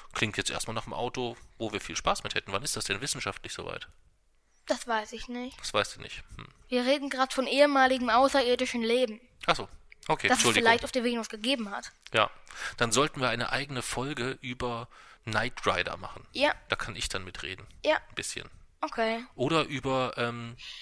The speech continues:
Speaker 2: Papsi.
Speaker 1: Colt Sievers.
Speaker 2: Ja, das machen wir alles
Speaker 1: Genau,
Speaker 2: noch.
Speaker 1: wir reden über einen
Speaker 2: Wir,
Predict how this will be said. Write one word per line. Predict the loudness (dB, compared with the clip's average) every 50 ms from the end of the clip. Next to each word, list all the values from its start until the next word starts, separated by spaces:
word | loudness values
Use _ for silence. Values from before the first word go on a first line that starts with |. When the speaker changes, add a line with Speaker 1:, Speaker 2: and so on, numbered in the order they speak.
| -16 2 6
Speaker 2:
Papsi. | 8 10 12 12
Speaker 1:
Colt | 12 10 10 8 6
Sievers. | 4 6 4 2 -2 -2 -4 -4 -2 -4 -4 -4 -8 -12 0
Speaker 2:
Ja, | 6 10 10 12 10
das | 10 10
machen | 8 8 8 6 4 0
wir | 0 -2
alles | 0 0 2
Speaker 1:
Genau, | 4 6 6 4 4
Speaker 2:
noch. | 2
Speaker 1:
wir | 2 4
reden | 4 4 4 4
über | 2 4 4
einen | 6
Speaker 2:
Wir, | 4